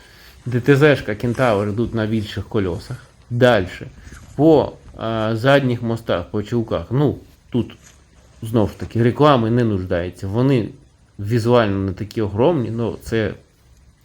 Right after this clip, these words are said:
Донфен, то воно буде ходити. І двадцять четвірка, і сороковка ходять прекрасно. Дві скорості ВОМа, двохдіскове щеплення,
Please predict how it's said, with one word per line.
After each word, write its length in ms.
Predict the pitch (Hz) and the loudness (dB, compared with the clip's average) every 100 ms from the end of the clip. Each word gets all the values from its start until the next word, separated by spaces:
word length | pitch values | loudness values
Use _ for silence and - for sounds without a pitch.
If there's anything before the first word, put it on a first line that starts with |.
| - | -6
Донфен, 380 | 110 113 120 101 98 | 0 0 2 0 -2
то 100 | - | -8
воно 200 | 87 92 | -6 -6
буде 200 | 92 92 | -4 -6
ходити. 360 | 90 98 113 101 - - - - - - - - | -6 -4 -4 -6 -10 -18 -16 -14 -16 -18 -10 -4
І 80 | |
двадцять 360 | 110 107 101 - | 2 4 2 -6
четвірка, 420 | - 147 147 - | -4 0 0 0
і 40 | 104 | -4
сороковка 560 | 104 101 151 147 - | -2 -2 -2 -2 -6
ходять 380 | - 120 104 - | -4 0 0 -2
прекрасно. 520 | 110 104 87 80 - | -6 -4 -6 -6 -10
Дві 300 | 110 135 170 | -6 0 0
скорості 540 | - - 110 92 - 98 | 0 -2 -2 -4 -4 -4
ВОМа, 460 | 139 247 233 170 | 2 2 2 0
двохдіскове 760 | 123 113 113 104 95 - 98 101 | -2 0 0 0 -6 -8 -10 -10
щеплення, 680 | - 226 226 220 156 123 | -6 -2 -2 -2 -4 -4